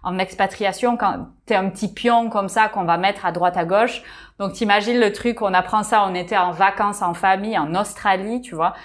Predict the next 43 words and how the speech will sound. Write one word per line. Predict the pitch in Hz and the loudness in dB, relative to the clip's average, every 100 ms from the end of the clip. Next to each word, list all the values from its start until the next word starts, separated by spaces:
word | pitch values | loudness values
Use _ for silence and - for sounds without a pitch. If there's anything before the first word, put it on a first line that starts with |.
| - - - | -20 -18 -4
Alors, « | 175 175 151 - | 0 2 0 -2
Dans | 202 262 277 | 4 6 6
une | 381 | 0
semaine, | 370 381 370 359 | -2 4 6 6
on | 330 | 6
part | 339 302 | 6 6
en | 302 | 2
Sierra | 320 294 294 | 2 4 6
Leone. » | 302 277 233 | 6 4 2
On | 233 | -2
nous | 240 254 | 0 0
appelle, « | 269 269 269 - | 0 0 -2 2
Ah, | - 320 269 | 6 6 6
ben | 214 | 6
en | 240 | 2
fait, | 254 277 269 | 2 -2 -2
non, | 262 294 233 | -2 -2 -2
vous | |
allez | 214 214 | -2 -2
partir | 220 226 269 | -2 -2 -2
au | 202 | 0
Cameroun. » | 269 262 262 269 208 - - _ _ _ - | 4 4 4 0 -2 -6 -18 _ _ _ 2
Ok, | 233 359 403 294 190 - | 4 6 6 6 4 2
bon, | 185 247 | 0 0
ben | 170 160 | 0 -4
c'est | 202 | -2
parti, | 196 196 403 440 | -2 -2 -2 -2
c'est | - | 0
pas | 214 | 4
grave, | 285 240 | 4 4
on | 196 | 2
y | 208 | 2
va, | 294 294 | 4 4
on | |
voulait | 214 208 | 4 0
de | 202 | 4
l'aventure, | 180 180 180 - 262 | 4 2 -2 -4 -2
on | 185 165 | 0 0
en | 180 | 2
a, | 285 262 | 4 4
on | 175 | 0
est | 175 | -2
servi. | 196 180 233 | -2 -2 -4